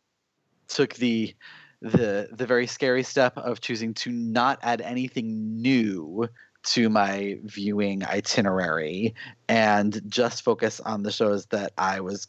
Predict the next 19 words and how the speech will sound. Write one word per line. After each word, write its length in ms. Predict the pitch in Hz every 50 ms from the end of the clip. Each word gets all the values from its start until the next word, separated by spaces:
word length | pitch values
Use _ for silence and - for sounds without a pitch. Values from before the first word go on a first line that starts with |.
| _ -
currently 360 | - 185 190 175 160 156 151
watching, 720 | 139 127 120 127 127 - - 135 123 117 117 117 120 - -
minus 720 | 113 113 110 107 110 113 113 110 104 107 - - - - -
some 360 | - - 117 104 101 101 98
that 120 | 98 98
I 380 | 95 90 90 95 95 95 95 95 - - - - - - - _ - - 107
decided 440 | 104 110 107 - - 104 101 101 95
it 80 | 92 78
was 160 | 73 - -
time. 520 | - - 107 76 65 64 73 - - 143 143 - - - - - - - -
And 120 | 107 110
so 120 | - 139
now 240 | 127 120 127 127 135
I 80 | 139 135
pretty 220 | - 151 139 139
much 180 | 131 127 117 -
just 160 | 120 - -
watch 300 | 123 117 113 - - -
the 200 | - 120 113 104